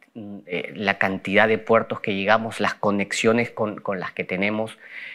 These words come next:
Eh, también es el tema de productividad, somos uno de los terminales más productivos del mundo,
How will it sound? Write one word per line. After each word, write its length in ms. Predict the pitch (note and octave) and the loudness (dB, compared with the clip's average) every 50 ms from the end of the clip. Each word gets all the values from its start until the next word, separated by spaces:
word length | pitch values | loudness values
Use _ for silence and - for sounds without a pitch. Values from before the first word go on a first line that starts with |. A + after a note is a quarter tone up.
| - - _ _ - | -18 -20 _ _ 0
Eh, 560 | A2+ G#2+ G#2 G#2 G#2 G2+ G#2 G#2 - - - _ | 4 4 6 6 6 4 4 0 -2 -10 -6 _
también 580 | - A2 G2+ G2+ G2+ G#2 B2 B2 B2+ B2+ B2 | -2 -2 0 -2 0 2 4 6 6 6 4
es 140 | A#2+ A#2 - | 2 0 0
el 120 | B2 G#2+ G2 | -2 -2 0
tema 240 | - A#2 A2+ A#2 A#2 | 0 0 2 2 2
de 80 | A2 | 0
productividad, 760 | - - G#2+ G2+ G2+ G2+ - - G#2 F#2+ F#2+ F#2+ F#2+ G#2+ A#2 - | 0 -2 -4 -4 -4 -6 -8 -8 -6 -4 0 2 2 2 2 0
somos 340 | - B2 A2+ A2+ A2 - | -4 -4 -4 -4 -4 -4
uno 180 | - A#2 A2+ A#2 | -4 -4 -4 -4
de 40 | A2 | -4
los 140 | G2+ - - | -6 -8 -8
terminales 480 | - F#2 F#2 G2 G2 G#2+ G#2+ F#2+ - | -8 -6 -4 -2 -2 -2 -2 -4 -2
más 160 | G#2+ G#2+ G2+ | -4 -4 -4
productivos 580 | - - - A2 G2+ F#2+ - - A2 G#2+ G2+ F#2+ | -4 -6 -6 -6 -6 -6 -4 -4 -2 -2 -2 -2
del 140 | F#2 F2 E2+ | -4 -4 -2
mundo, 420 | F2+ G2+ G#2 G#2 G#2 G2 - - | -2 -2 -2 -2 -2 -4 -4 -4